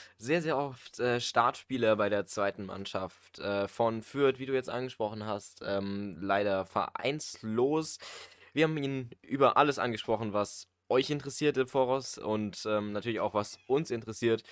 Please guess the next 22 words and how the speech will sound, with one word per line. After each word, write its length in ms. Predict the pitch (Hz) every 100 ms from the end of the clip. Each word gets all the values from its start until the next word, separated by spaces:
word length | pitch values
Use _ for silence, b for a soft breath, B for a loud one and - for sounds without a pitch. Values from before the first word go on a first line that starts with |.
| B B B B
Und 240 | 135 143
in 120 | 127
den 80 | 117
folgenden 440 | - 98 101 104 110
vierzig 340 | 113 101 110
Minuten 460 | 113 117 120 120 123
hört 160 | 135
ihr 80 | 175
das 160 | 143 -
Ganze 400 | 107 104 104 92
und 160 | 95
dann 100 | 98
würde 120 | 87
ich 60 | 92
sagen, 520 | 98 90 90 95 90 -
viel 160 | 135
Spaß 380 | - 104 101 -
und 80 | 101
nochmal 220 | 98 98
vielen 200 | - 104
Dank 260 | 95 90 -
an 380 | 90 90 90